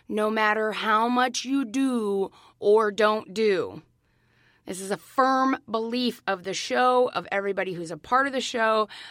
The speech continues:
and of me especially, right? You don't have to be perfect. You don't have to be a good girl. You don't have to do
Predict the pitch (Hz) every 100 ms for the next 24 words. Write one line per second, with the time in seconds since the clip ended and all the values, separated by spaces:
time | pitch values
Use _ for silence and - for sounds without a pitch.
0 | - 190 196 190 214 208 - - - 196
1 | - 143 104 - _ _ - - - -
2 | 185 190 196 - 190 180 208 226 220 254
3 | 269 294 233 240 233 226 233 - - -
4 | - - _ _ _ - - 277 294 -
5 | 269 247 226 202 202 185 196 - 170 190
6 | - 170 165 226 254 220 254 247 247 240
7 | 240 285 277 311 294 196 175 226 254 269